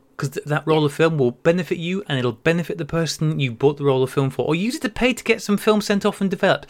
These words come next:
Speaker 1: 'cause that'll help you, and that'll help support the people developing film, or whatever it is. But as Rachel said, we just didn't want anybody, 'cause I know this feeling. Sometimes when you're s-, s-, contributing towards something, supporting something, you think, "Uh, I don't wanna stop,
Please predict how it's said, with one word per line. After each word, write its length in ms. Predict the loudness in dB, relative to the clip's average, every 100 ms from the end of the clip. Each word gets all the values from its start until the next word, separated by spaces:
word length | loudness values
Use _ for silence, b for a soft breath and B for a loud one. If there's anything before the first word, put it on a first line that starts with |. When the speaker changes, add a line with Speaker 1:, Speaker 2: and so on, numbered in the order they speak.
| B B
Speaker 1:
'cause 100 | 0
that'll 220 | 2 2 2
help 260 | 0 0
you, 260 | 2 2 2 B B
and 140 | 0
that'll 160 | 2 2
help 180 | 0 -2
support 320 | -4 -4 -4
the 60 | -4
people 260 | -4 -4
developing 480 | -6 -2 -2 -2 -6
film, 300 | -4 -4 -4
or 220 | 2 2 2 B B B _
whatever 680 | -14 -10 -4 -4 -2 -2 2
it 100 | 0
is. 300 | 0 -4 -6 -12 B -4
But 180 | -4 -2
as 200 | -2 0 2
Rachel 260 | 0 0
said, 200 | -2 -2 -4 B B B _
we 100 | -2
just 220 | 0 0
didn't 240 | -2 -2 0
want 140 | -2 -2
anybody, 340 | -4 -2 -4
'cause 140 | -4 -2
I 180 | 0 2
know 180 | 0
this 180 | -2 -4
feeling. 320 | -4 -4 -4 -4
Sometimes 340 | -4 -2 -2
when 140 | -2 0
you're 200 | 0 -2 -16 -20 _ -16
s-, 220 | -8 -8
s-, 80 | -10 _
contributing 600 | -4 -4 -2 -4 -2 -2
towards 240 | 0 0 0
something, 200 | -6 -6
supporting 340 | -4 -4 -4
something, 280 | -6 -8 -10
you 80 | -10
think, 180 | -10 -12 b b b _
"Uh, 280 | -4 -2 -4 -8 _ -4
I 60 | 0
don't 180 | 2 2
wanna 160 | 0
stop, 380 | -2 0 0 0